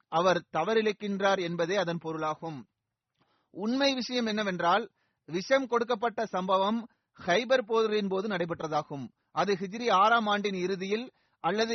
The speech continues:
ஏழாம் ஆண்டின் ஆரம்ப காலகட்டத்தில் நடந்த சம்பவமாகும். இதற்கு பிறகு ஏறக்குறைய நான்கு ஆண்டுகள் நபி ஸல்லல்லாஹு அலைஹி வஸல்லம் அவர்கள் உயிருடன் இருந்தார்கள், ஆரோக்கியமான வாழ்க்கையை கழித்தார்கள். முன்னர் போருக்கு சென்றதை போன்று இப்போதும் சென்று வந்தார்கள்.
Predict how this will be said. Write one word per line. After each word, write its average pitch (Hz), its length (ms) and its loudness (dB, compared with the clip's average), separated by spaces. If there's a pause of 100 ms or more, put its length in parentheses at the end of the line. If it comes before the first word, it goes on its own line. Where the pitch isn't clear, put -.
ஏழாம் 233 360 4
ஆண்டின் 214 300 2
ஆரம்ப 226 320 2
காலகட்டத்தில் 190 760 -2
நடந்த 185 240 4
சம்பவமாகும். 156 760 -2 (440)
இதற்கு 240 320 2
பிறகு 254 300 4
ஏறக்குறைய 254 420 2
நான்கு 262 240 0
ஆண்டுகள் 240 380 4
நபி 226 180 -2
ஸல்லல்லாஹு 254 320 4
அலைஹி 240 120 2
வஸல்லம் 220 300 0
அவர்கள் 220 320 0
உயிருடன் 254 440 -2
இருந்தார்கள், 226 520 0 (440)
ஆரோக்கியமான 208 720 2
வாழ்க்கையை 226 440 4
கழித்தார்கள். 214 640 0 (680)
முன்னர் 240 440 2
போருக்கு 247 460 4
சென்றதை 233 460 -2
போன்று 247 420 -4
இப்போதும் 254 440 2
சென்று 247 220 -2
வந்தார்கள். 220 500 0